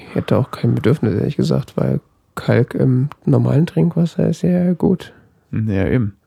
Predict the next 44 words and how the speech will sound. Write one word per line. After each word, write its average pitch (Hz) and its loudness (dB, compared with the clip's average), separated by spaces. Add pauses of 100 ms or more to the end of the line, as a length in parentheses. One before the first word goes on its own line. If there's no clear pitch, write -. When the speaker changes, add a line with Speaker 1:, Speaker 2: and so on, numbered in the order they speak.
(120)
Speaker 1:
<laughs> - -8
Das 131 -4
wäre 120 0
Quatsch, - -10
das, - -6
aber, 117 0 (440)
äh, 127 0 (260)
sollen 127 2
die 120 0
Leute 117 2
machen, 127 0
mir 113 0
egal. 131 2 (560)
Äh, 123 2
ich - -8
mach - -6
das - -8
mir 131 0
so 127 2
aus, 120 -2 (120)
wollte 147 0
es 151 -2
mal 127 0
so 120 2
ausprobieren, 120 0
ob's - -8
da 131 2
Geschmacksunterschiede 127 -4
gibt, - -4 (160)
obwohl 131 2
ich 143 -2
ja 135 4
schon 139 -2
relativ 131 -2
weiches 123 0
Wasser 127 -4
zu 120 -8
Hause 113 -2
hab. - -8
Und - -2
ich 139 -2
hab - -6
festgestellt, 127 -2 (760)
gibt's. - -8